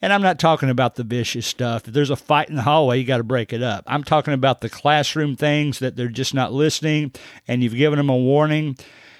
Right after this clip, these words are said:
But make sure you give them that one second chance. Don't, the, the more we overreact, uh, you know, I,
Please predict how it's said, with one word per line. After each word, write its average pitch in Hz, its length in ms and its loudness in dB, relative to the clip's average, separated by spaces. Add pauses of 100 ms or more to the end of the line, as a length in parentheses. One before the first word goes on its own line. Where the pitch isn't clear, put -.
(160)
But 208 120 -4
make 262 220 0
sure 254 180 2
you 214 240 2
give 196 240 0
them 170 200 2
that 151 200 0
one 151 240 0
second 143 400 -2
chance. 139 480 -4
Don't, 160 460 0 (440)
the, 180 240 -8
the 165 200 0
more 185 420 4
we 180 400 2 (100)
overreact, 208 1120 0 (140)
uh, 185 60 -4
you 202 160 -4
know, 202 80 -2
I, 190 160 4